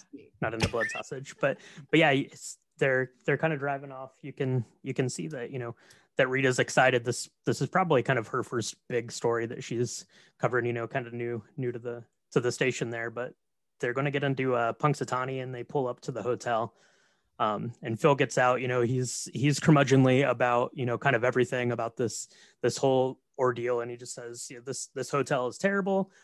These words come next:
Speaker 2: I'm not gonna stay here. It's like a, like a flea bag hotel." And they sh-, they show the hotel, and it's very beautiful. It's not a real hotel, by the way, but
Speaker 1: <laughs> Right,
Speaker 2: um,
Speaker 1: right.
Speaker 2: yeah. So, uh, but, you know, Rita's kinda,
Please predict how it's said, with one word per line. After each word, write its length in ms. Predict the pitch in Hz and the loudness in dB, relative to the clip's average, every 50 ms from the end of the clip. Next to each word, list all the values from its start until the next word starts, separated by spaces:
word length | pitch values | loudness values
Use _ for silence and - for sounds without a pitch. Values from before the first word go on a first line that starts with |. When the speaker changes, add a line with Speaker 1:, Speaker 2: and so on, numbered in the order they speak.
| _ _ - | _ _ -4
Speaker 2:
I'm 80 | 117 | -4
not 140 | 120 117 - | -2 -2 -4
gonna 160 | 110 110 107 | -6 -10 -12
stay 280 | - - - 180 180 170 143 | -8 -4 0 0 2 2 2
here. 280 | 170 180 175 170 170 | 2 0 0 0 -2
It's 140 | 160 - - | -4 -6 -8
like 140 | 127 113 - | -10 -12 -10
a, 180 | 117 117 127 - - | -12 -12 -12 -12 -12
like 140 | 123 - | -12 -12
a 40 | - | -12
flea 220 | - - 175 170 156 | -10 -4 -4 -2 0
bag 180 | 160 160 151 | 0 2 2
hotel." 380 | 139 147 143 - 160 143 147 151 | 4 2 4 4 4 4 4 4
And 100 | 147 139 | 4 4
they 80 | 135 | 2
sh-, 120 | 127 - 196 - | 2 0 -2 0
they 140 | 165 151 143 | 2 2 4
show 160 | 139 277 294 | 4 2 2
the 80 | 254 127 | 4 4
hotel, 320 | 117 127 - 131 123 117 | 4 2 2 0 -2 -2
and 80 | 120 123 | -4 -6
it's 80 | - | -4
very 160 | - 220 202 | 0 0 0
beautiful. 480 | 135 120 135 120 110 - 110 107 110 - _ _ _ _ | 2 2 -2 -4 -4 -6 -10 -12 -12 -12 _ _ _ _
It's 100 | _ - | _ -8
not 100 | - 165 | -4 -2
a 40 | 143 | 0
real 200 | 120 127 123 113 | 2 4 2 2
hotel, 360 | 101 113 113 - - 123 107 | 2 0 -2 0 0 2 2
by 100 | 98 - | 2 0
the 80 | 110 107 | -2 -4
way, 160 | 110 110 113 113 | -8 -12 -12 -12
but 180 | 123 135 - - _ _ _ | -12 -14 -14 -16 _ _ _
Speaker 1:
<laughs> 180 | _ _ - | _ _ -2
Right, 180 | 311 294 214 180 | 0 2 2 4
Speaker 2:
um, 140 | - 120 247 | 4 6 6
Speaker 1:
right. 300 | 254 214 190 180 - - - - - - _ _ _ _ | 8 8 6 4 2 -2 -14 -20 -20 -20 _ _ _ _
Speaker 2:
yeah. 220 | - 165 175 156 101 | -8 -4 -2 -2 -2
So, 400 | - - - 151 131 127 131 - | -4 2 4 6 6 6 4 2
uh, 60 | - 156 | 0 -2
but, 340 | 127 - 151 139 151 - | 2 4 4 4 4 2
you 100 | - 165 | 0 -2
know, 220 | 151 135 135 143 139 - | 0 0 0 0 -2 -2
Rita's 340 | - 147 165 165 160 156 151 | -2 0 2 2 2 2 2
kinda, 360 | - 160 135 131 131 135 135 | 2 2 4 4 4 2 2